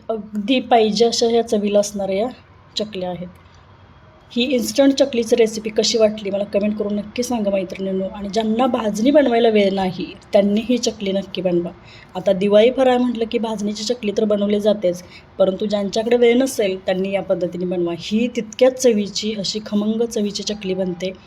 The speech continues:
आणि हा व्हिडिओ जर मैत्रिणींना आवडला असेल तर नक्की लाईक करा, शेअर करा आणि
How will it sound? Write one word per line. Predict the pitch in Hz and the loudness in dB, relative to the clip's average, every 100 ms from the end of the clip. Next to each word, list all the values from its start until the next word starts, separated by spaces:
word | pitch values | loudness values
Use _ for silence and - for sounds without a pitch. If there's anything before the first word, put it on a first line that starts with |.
| - - - _ | -20 -20 -20 _
आणि | 180 190 | -8 -6
हा | 190 190 | -4 -2
व्हिडिओ | 226 262 269 | 2 4 4
जर | 262 | 2
मैत्रिणींना | 254 233 214 202 208 208 | 0 -2 -6 -4 -4 -2
आवडला | 214 247 262 | 0 0 0
असेल | - 185 185 | -2 -4 -4
तर | 190 | -6
नक्की | 190 - | -6 -4
लाईक | 220 269 277 | -2 -2 -2
करा, | 226 220 208 | 0 0 0
शेअर | 208 202 208 | -2 -4 -6
करा | 208 190 | -6 -6
आणि | 190 185 190 | -8 -10 -12